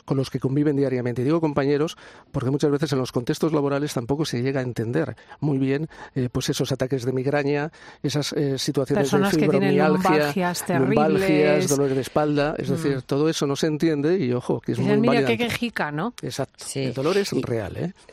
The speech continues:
Speaker 3: Sí, sí, el dolor siempre hay que buscar su causa. Es verdad que algunas veces los médicos, pues evidentemente, como no somos dioses, se nos escapa de las manos, ¿no? Entonces, mm, bueno, pues por, hay m-, dolores crónicos que son de muy difícil diagnóstico.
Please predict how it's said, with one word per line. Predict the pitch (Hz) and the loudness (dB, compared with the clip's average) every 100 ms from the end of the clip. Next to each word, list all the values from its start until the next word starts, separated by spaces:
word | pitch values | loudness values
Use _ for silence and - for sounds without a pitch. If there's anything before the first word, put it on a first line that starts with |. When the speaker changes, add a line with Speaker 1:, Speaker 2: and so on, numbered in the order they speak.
| - | -12
Speaker 3:
Sí, | - 165 | -6 -6
sí, | 131 127 - | -4 -4 -2
el | 147 | -2
dolor | 151 190 226 | 0 0 -2
siempre | 226 202 | -2 -2
hay | 202 | -2
que | 160 | -2
buscar | 151 175 190 | -2 -4 -6
su | - 139 | -6 -4
causa. | 117 101 - 95 - | -4 -4 -6 -8 -6
Es | 151 | -4
verdad | 180 185 185 | -4 -4 -4
que | |
algunas | 151 156 170 | -4 -4 -6
veces | 165 147 | -8 -10
los | 120 117 | -8 -6
médicos, | 143 160 - 180 - - - - - - - - - _ - | -4 -4 -4 -6 -8 -20 -20 -20 -20 -20 -20 -20 -20 _ -8
pues | 135 131 | -6 -4
evidentemente, | 120 139 143 160 160 135 | -4 -4 -2 -4 -2 -2
como | 127 | 0
no | 127 | -2
somos | 135 151 147 | -2 -4 -2
dioses, | 147 143 - | -4 -4 -4
se | 147 | -4
nos | 131 120 | -4 -6
escapa | - 131 143 | -4 -4 -2
de | 131 | -4
las | 117 | -4
manos, | 104 117 113 104 | -6 -4 -4 -6
¿no? | 101 143 | -6 -6
Entonces, | 160 123 117 - 135 - | -6 -8 -10 -8 -8 -8
mm, | - 117 | -10 -10
bueno, | 113 127 123 | -8 -8 -6
pues | 113 | -10
por, | - 107 - 95 | -10 -12 -12 -12
hay | - 120 | -8 -6
m-, | 135 - - _ _ - - - | -8 -10 -18 _ _ -18 -18 -14
dolores | 107 117 131 131 | -8 -4 -4 -4
crónicos | - 139 143 156 151 | -6 -4 -4 -4 -6
que | 123 | -8
son | 135 139 143 - - - | -4 -4 -6 -16 -20 -10
de | 123 123 | -4 -2
muy | 139 160 | 0 0
difícil | 147 - 139 147 143 | -2 -6 -8 -8 -6
diagnóstico. | 123 110 110 123 - - - 98 | -6 -6 -4 -6 -8 -16 -14 -14